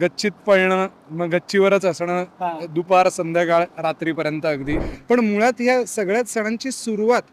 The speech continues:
Speaker 1: उगम ज्या कारणाकरता झाला, ते आपण अजूनही विसरत नाही आहोत आणि त्या पद्धतीने साजरा करतोय, ह्याचा मला खूप, आ,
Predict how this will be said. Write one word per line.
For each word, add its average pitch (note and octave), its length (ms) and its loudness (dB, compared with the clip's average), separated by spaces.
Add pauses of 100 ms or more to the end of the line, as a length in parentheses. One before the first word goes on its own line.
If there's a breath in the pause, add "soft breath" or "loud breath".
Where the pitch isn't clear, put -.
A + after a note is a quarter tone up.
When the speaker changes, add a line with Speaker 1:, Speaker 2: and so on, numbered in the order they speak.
Speaker 1:
उगम B3+ 360 4
ज्या A#3 180 2
कारणाकरता G3+ 600 0
झाला, C#3+ 300 -4 (440 soft breath)
ते C4 300 8 (220)
आपण B3 360 0
अजूनही A3+ 380 0
विसरत A3 440 0
नाही G#3+ 140 -2
आहोत A3 140 -2
आणि A3 160 -2
त्या G#3+ 100 2
पद्धतीने G#3 400 -4
साजरा F#3 420 0
करतोय, F3 320 -2
ह्याचा E3 220 -2
मला G3 160 -2
खूप, G3 340 -6
आ, D#3 440 2